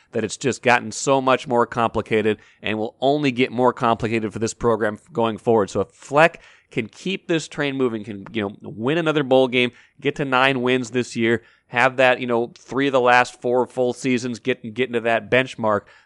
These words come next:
that would be pretty, uh, that would be pretty impressive. That said, I feel like they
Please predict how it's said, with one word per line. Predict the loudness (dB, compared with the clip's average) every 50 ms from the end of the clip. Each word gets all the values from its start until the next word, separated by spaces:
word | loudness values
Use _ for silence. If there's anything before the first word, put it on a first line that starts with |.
| _ -16
that | -4 -2 2 2 2 2
would | 0 -2
be | -2 -2 -4
pretty, | -2 -2 -2 0 0 0 2 2 2
uh, | 2
that | 4 4 2
would | 2 2
be | -4 -6
pretty | -4 -4 -4 -2 -2
impressive. | -4 -4 0 2 2 2 2 2 -2 -4 -4 -4 _ _ _ _ _ _
That | 0 0 0 0 0
said, | 0 2 2 2 2
I | 0 -4
feel | -6 -6 -4 -4
like | -4 -2
they | -2 -4 -4